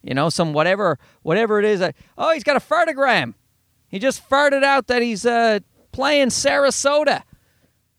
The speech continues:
And then if that sells out, then, you know, maybe I keep doing it, right? But at my level, at, at a, a pretty much no-name comedian who, yes, I get gigs,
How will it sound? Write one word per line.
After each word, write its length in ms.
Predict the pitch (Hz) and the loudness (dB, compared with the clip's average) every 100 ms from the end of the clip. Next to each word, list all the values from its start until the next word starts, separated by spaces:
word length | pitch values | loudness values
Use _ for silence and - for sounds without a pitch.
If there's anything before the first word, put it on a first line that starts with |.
| _ - | _ -6
And 160 | 175 | -2
then 200 | 220 226 | 0 2
if 80 | 196 | 2
that 220 | 208 208 | 0 -2
sells 380 | - 233 208 156 | 0 0 2 2
out, 340 | 226 233 165 - _ _ _ _ _ _ _ - | 0 0 -2 -8 _ _ _ _ _ _ _ -6
then, 180 | 240 | -6
you 100 | 294 | -2
know, 140 | 269 226 | -2 0
maybe 280 | 285 294 262 | 0 0 0
I 100 | 233 | 0
keep 260 | 262 180 | -4 -4
doing 280 | 370 311 156 | 0 2 0
it, 100 | 120 | -2
right? 260 | 147 277 311 - - | 0 0 -2 -12 -4
But 140 | 226 | 0
at 120 | 240 226 | 0 0
my 220 | 285 294 | 0 2
level, 460 | 233 160 123 175 - _ _ _ - | 2 0 -2 -8 -12 _ _ _ -4
at, 220 | 196 196 | 0 0
at 220 | 175 185 | 0 2
a, 400 | 180 170 156 143 - | 2 2 0 -6 -2
a 240 | 151 147 135 | -2 0 -2
pretty 240 | 240 240 | -4 -2
much 240 | 214 180 | -2 -2
no-name 680 | 180 170 196 220 208 202 196 | -2 0 2 2 0 0 -2
comedian 580 | 175 180 190 165 135 143 | -4 -2 0 0 0 -2
who, 280 | 160 233 196 _ _ | -2 -4 -6 _ _
yes, 280 | - 311 254 | -4 -2 0
I 80 | 277 | -2
get 300 | 262 285 202 | -2 -4 -2
gigs, 520 | 254 247 226 208 - | 0 2 0 -10 -10